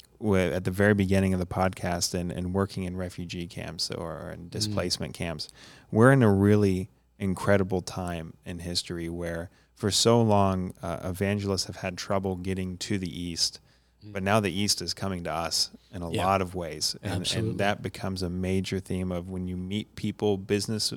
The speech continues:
Speaker 1: uh, owners like you talked about, uh, who are in the community and, and are plugging in to their new home, let's have good conversations with them
Speaker 2: Mm.
Speaker 1: that don't include the us versus them mentality.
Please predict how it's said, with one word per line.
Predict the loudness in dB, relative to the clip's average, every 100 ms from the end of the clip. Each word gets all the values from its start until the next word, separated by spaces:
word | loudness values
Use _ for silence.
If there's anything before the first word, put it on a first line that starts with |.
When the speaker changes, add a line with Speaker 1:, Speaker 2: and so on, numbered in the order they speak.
| -8
Speaker 1:
uh, | -8 -6 -2
owners | 0 2 0 -2
like | -4
you | -6
talked | -4 -4 -4
about, | -4 -2 -4 -6 -20 _ _ _ -4
uh, | -2 2
who | 2
are | 2
in | 2 2
the | 2
community | 0 -2 0 0 -2 -4 -6
and, | -8 -8 -10
and | -8 -8
are | -8 -10 -16 _
plugging | -2 2 4 2 0
in | 0 0 0 -4 -10 -6
to | -4
their | -2 -2
new | -2 -4
home, | -4 -4 -4 -6 -10 -16 _ _ _ _ _ _ _ _ _ _ _ -4
let's | -2
have | 0 0 0
good | 0 0 0
conversations | -6 -6 -4 -4 -2 -2 -4 -6 -8 -10
with | -12 -10
them | -10 -10 -12 -18 _ -4
Speaker 2:
Mm. | 0 4
Speaker 1:
that | 2 0 0
don't | 2 2 2 -2
include | -4 0 2 2 2
the | 0
us | 2 2 2
versus | 0 0 0 -2
them | -4 -4
mentality. | -6 -8 -6 -4 -4 -6 -12